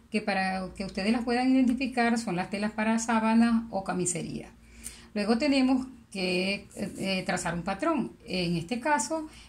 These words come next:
van a necesitar un corte de tela o un retazo que mida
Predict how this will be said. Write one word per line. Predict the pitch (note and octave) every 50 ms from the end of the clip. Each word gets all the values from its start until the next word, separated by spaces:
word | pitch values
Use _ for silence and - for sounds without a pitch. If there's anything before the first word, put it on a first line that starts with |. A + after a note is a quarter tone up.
| - -
van | - E3 D#3
a | E3 F3+
necesitar | G#3 A3+ A3+ C4 A#3 - C#4+ A3+ A#3 C#4 C4+ C4 C4 C4 - -
un | - G#3 F#3+ F#3+ F#3+ F#3 F#3 F3+ F3+ F3+ E3+ -
corte | - G#3+ G#3 A3 - A#3 A#3 B3+ C4 B3+
de | C4 B3+ B3+
tela | B3+ - C#4 C4+ A#3 A3+ A3 A3+ A3+ A3+ A3+ A3+ -
o | F#3+ F#3
un | F3+ E3+
retazo | F3+ A3 A3+ A3+ B3 A3+ A3 A3+ - A#3
que | A3+ G3
mida | F#3 F#3+ F#3 E3+ D3+ C3+ D3